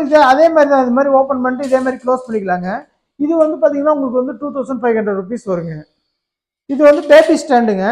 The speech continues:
இது வந்து நம்ம இந்த மாதிரி ஓப்பன் பண்ணிக்கலாம். இது வெயிட் வந்து பாத்தீங்கன்னா அஞ்சு கிலோக்கு மேல வரும். ஆன்லைன்லாம் பாத்தீங்கன்னா உங்களுக்கு இந்த இடம் வந்து பிளாஸ்டிக்ல வரும். நம்மளுக்கு இதுல வந்து பிளாஸ்டிக் அப்படிங்கிற இதே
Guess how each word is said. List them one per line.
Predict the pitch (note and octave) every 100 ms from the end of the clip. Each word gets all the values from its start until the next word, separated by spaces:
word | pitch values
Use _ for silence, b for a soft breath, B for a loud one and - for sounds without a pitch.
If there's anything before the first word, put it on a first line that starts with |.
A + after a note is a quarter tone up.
| C4+
இது | B3+ B3+
வந்து | C#4+ C4+
நம்ம | B3 A#3+
இந்த | A#3+
மாதிரி | C4 C#4 B3+
ஓப்பன் | B3+ B3
பண்ணிக்கலாம். | A#3 G3+ F#3+ G#3 B3+
இது | A#3+ A3+
வெயிட் | D#4 D#4+
வந்து | D4 C4+
பாத்தீங்கன்னா | C4+ C4+ C#4+ C#4
அஞ்சு | B3 B3+
கிலோக்கு | B3+ C#4 B3+
மேல | C4 B3
வரும். | A3 G#3+ C#4+ b b b - C4+
ஆன்லைன்லாம் | E4 F4 E4 D4+ D#4 D#4
பாத்தீங்கன்னா | C4+ C4+ C#4
உங்களுக்கு | C#4+ C4 B3
இந்த | B3
இடம் | B3+ C4+
வந்து | C4
பிளாஸ்டிக்ல | B3 B3+ C4 A3+ A3+
வரும். | A3 B3
நம்மளுக்கு | A#3+ A#3 B3
இதுல | A#3 A#3
வந்து | B3+ B3+
பிளாஸ்டிக் | B3+ C4+ C#4+ A3 C4+ C4
அப்படிங்கிற | G#3 B3 A#3+ A#3
இதே | A#3 C4